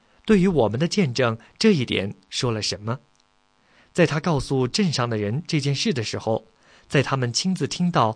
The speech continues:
关于耶稣的事的时候，发生了什么？她说，耶稣知道她的一切事情，但她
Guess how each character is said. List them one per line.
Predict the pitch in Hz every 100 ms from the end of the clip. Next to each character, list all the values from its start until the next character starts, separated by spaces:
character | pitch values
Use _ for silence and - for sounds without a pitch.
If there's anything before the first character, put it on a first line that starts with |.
| -
关 | - 175
于 | 117 107 131 -
耶 | 190
稣 | 190 233
的 | 156
事 | - 127
的 | 107
时 | -
候， | 101 113 107 _ _
发 | - 117
生 | 113 123
了 | 104
什 | - 85
么？ | 101 - _ _ _ _ _ _ _ _ _ _ _ _ _ _
她 | - 139
说， | - 143 143 - -
耶 | 165
稣 | 175 180
知 | 208
道 | 185 123
她 | - 175
的 | 120
一 | 107
切 | 147 220
事 | - 123
情， | - 92 120 - _ _ -
但 | 170
她 | 120 170 170